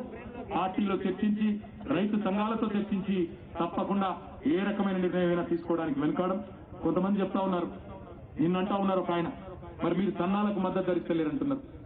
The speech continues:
మిత్రులందరికీ తెలవాలా, సన్నాలకు మద్దతు ధర ఇవ్వడానికి తెలంగాణ ప్రభుత్వం సిద్ధంగా ఉంది,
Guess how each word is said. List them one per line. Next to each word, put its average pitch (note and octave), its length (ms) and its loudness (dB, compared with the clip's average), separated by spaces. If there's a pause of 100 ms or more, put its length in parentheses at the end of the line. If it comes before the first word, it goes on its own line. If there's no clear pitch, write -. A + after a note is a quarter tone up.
(160)
మిత్రులందరికీ G#3 540 2
తెలవాలా, G3 320 2 (640)
సన్నాలకు G#3 480 2
మద్దతు G#3+ 380 2
ధర G#3 80 2
ఇవ్వడానికి G#3+ 400 2
తెలంగాణ G#3 420 2
ప్రభుత్వం G3 420 0
సిద్ధంగా F3+ 440 0
ఉంది, E3+ 500 2